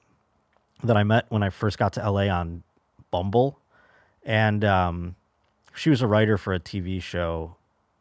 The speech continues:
that no longer exists. But she, uh, so I thought, "Okay, I'm a comedian. Maybe we can, like, find common ground here."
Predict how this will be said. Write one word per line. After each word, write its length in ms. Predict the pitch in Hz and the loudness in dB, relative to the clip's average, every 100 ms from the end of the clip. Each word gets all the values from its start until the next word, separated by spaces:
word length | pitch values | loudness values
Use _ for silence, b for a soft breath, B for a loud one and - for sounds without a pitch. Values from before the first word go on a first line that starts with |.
| _ _ _ _ | _ _ _ _
that 140 | - | -8
no 140 | 104 92 | -4 -2
longer 300 | 92 90 90 | -2 -2 -6
exists. 480 | 82 98 87 - - | -6 -6 -6 -10 -4
But 180 | 101 87 | -4 -4
she, 320 | - 113 101 | -4 0 4
uh, 220 | 95 87 | 4 2
so 180 | - 135 | 0 2
I 140 | 113 120 | 4 4
thought, 260 | 127 113 | 4 2
"Okay, 200 | 131 110 | 0 0
I'm 160 | 101 101 | 0 -2
a 40 | |
comedian. 680 | - 98 101 101 101 101 101 | -4 -4 -2 0 0 0 0
Maybe 240 | 101 98 | -2 -2
we 80 | 98 | -4
can, 160 | 90 98 | -6 -6
like, 400 | 90 80 - _ _ _ _ | -6 -8 -12 _ _ _ _
find 340 | _ 107 104 101 | _ 0 0 0
common 320 | 104 98 92 | 0 0 -2
ground 320 | 87 90 92 | -2 -4 -4
here." 200 | 98 110 | -4 -4